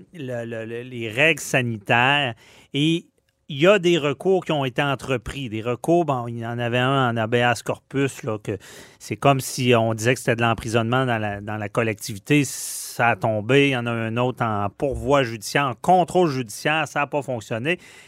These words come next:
Et il y en a un en ce moment, euh, qui revient, c'est la Fondation des droits et libertés du peuple qui a pris ça en charge. C'est deux demandeurs, deux,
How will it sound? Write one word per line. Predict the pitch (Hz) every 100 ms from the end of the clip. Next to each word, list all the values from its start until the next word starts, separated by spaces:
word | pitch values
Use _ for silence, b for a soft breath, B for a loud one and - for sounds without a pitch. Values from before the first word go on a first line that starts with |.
| -
Et | 156
il | 175
y |
en | 170 156
a |
un | 147 156 170
en | 147
ce | 135
moment, | 123 131 151 160 b b b -
euh, | 110 107
qui | 104 127
revient, | 117 117 104 131 151
c'est | 143 127
la | 110
Fondation | 104 131 120 107 143 139
des | 117
droits | 104 107 123 131 120
et | 117
libertés | 107 110 107 - 131
du | 113 107
peuple | - 139 143
qui | -
a | 117
pris | -
ça | - 135
en | 117
charge. | - 135 165 -
C'est | 123
deux | 120 147 156
demandeurs, | 127 131 123 127 120 110 110 113 135 147
deux, | 127